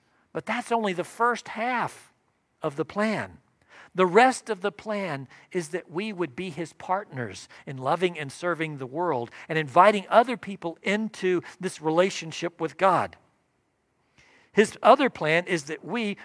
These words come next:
would have the same attitude as Jesus does and do in our relationships what he did in his. Well, he gave up his rights, he gave up his power, he gave up his privilege as God,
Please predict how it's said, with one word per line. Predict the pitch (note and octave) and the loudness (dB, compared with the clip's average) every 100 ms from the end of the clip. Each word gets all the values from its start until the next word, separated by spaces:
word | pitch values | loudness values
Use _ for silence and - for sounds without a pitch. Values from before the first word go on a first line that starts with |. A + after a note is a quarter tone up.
| - | -2
would | F3 | 0
have | G3 F#3+ | 2 2
the | F#3 | 0
same | D#3+ - G#3 A3 G#3+ G3 | -6 -4 -2 -2 -4 -6
attitude | F3+ G#3+ A3 - - D3+ D#3 D3+ - - | -4 -2 -2 -4 -8 -6 -4 -6 -12 -2
as | F3+ D#3+ | -2 -2
Jesus | A#2+ E3 A3 F3 D3+ - | -6 -10 -8 -8 -10 -10
does | B2+ A2+ G#2 C3+ - - - - _ - | -10 -8 -6 -6 -8 -18 -20 -20 _ -6
and | E3 D3+ | -4 -4
do | B2 G3+ A#3 | -6 -4 -2
in | G3+ F#3 | 0 4
our | G3 G#3 | 6 6
relationships | F3+ F#3+ G3+ - C#3 - F#3+ - | 2 0 -2 -8 -10 -6 -6 -4
what | F3 F3 | -6 -6
he | - A#3 | -6 -8
did | D#3 D#3+ F3+ | -4 -2 -2
in | G3 | -4
his. | F3+ - C#4+ B3+ B2+ F#2 - - _ _ _ _ _ _ _ _ _ _ _ _ _ - | -6 -6 2 2 2 -2 -12 -16 _ _ _ _ _ _ _ _ _ _ _ _ _ -16
Well, | G2+ | -8
he | B2+ | -8
gave | A#2+ C3 B2 | -2 -2 -2
up | A#2 | -6
his | A2 F#2+ | -10 0
rights, | B2+ E3 A#3+ - | 2 2 0 -10
he | C#3 | -4
gave | C3 A#2+ | -4 -2
up | - | -6
his | A#2+ | -10
power, | - - F3+ G#3+ A3+ | -2 2 6 8 6
he | E3+ | 4
gave | C#3 C3 | 0 -2
up | B2 | -4
his | B2 - | -12 -8
privilege | - F3+ E3+ C#3 | -2 0 2 0
as | C3 A2+ | -2 -2
God, | E3 F3 G#3+ | 2 4 4